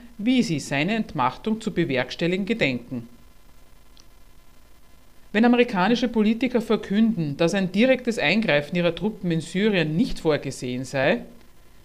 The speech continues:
so ist dies vor dem Hintergrund des gleichermaßen gültigen amerikanischen Diktums, Assad muss entmachtet werden, alles andere als eine Verzichtserklärung.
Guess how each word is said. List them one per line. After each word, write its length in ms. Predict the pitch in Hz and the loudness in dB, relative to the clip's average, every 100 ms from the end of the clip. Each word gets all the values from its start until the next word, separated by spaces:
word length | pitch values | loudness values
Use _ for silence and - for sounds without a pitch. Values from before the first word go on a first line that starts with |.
| - - - | -20 -20 -20
so 160 | - 233 | -2 2
ist 120 | 226 | 2
dies 160 | 233 - | 2 2
vor 120 | 247 | 4
dem 120 | 220 | 4
Hintergrund 640 | 180 185 185 226 214 226 233 | 2 0 0 0 2 0 0
des 140 | - | -4
gleichermaßen 800 | - 208 240 208 151 139 143 190 | 0 0 2 0 2 0 -2 -6
gültigen 400 | - 202 196 214 | -4 -4 -2 -2
amerikanischen 720 | 196 175 165 160 160 175 175 | 0 -2 -2 -2 -2 -2 -6
Diktums, 600 | - 247 - 143 165 202 - - - - | -4 -6 -4 -6 -4 -8 -14 -20 -20 -8
Assad 400 | - 165 165 - | -4 2 2 2
muss 140 | 196 175 | -2 -4
entmachtet 580 | 151 139 180 - 160 120 | -6 -2 -2 0 -4 -2
werden, 380 | 120 165 240 - - - - - - - | -4 -4 -6 -8 -20 -20 -20 -20 -8 2
alles 220 | 175 170 | 4 4
andere 360 | 131 131 185 | 0 -2 2
als 120 | 214 208 | 2 2
eine 180 | 208 | 0
Verzichtserklärung. 1000 | 220 247 - 170 - 151 135 123 117 110 | 0 -2 -2 -4 -4 -6 -4 -4 -4 -8